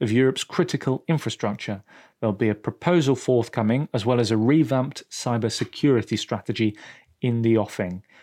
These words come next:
From cybersecurity now to five G, and bolstered U S sanctions against Chinese telecommunications giant Huawei have prompted U K authorities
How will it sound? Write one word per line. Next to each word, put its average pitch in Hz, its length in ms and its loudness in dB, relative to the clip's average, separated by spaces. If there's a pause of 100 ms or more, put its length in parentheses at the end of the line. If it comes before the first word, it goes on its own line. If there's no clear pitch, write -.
(540)
From 170 340 2
cybersecurity 117 880 0
now 104 280 0
to 175 180 2
five 104 340 -4
G, 117 420 -2
and 117 240 -2
bolstered 156 460 2
U 165 180 6
S 165 120 2
sanctions 151 580 -2
against 117 320 -2
Chinese 131 380 0
telecommunications 117 880 -2
giant 117 320 0
Huawei 135 480 4 (320)
have - 180 0
prompted 170 400 0
U 156 140 4
K 139 160 -2
authorities 123 760 2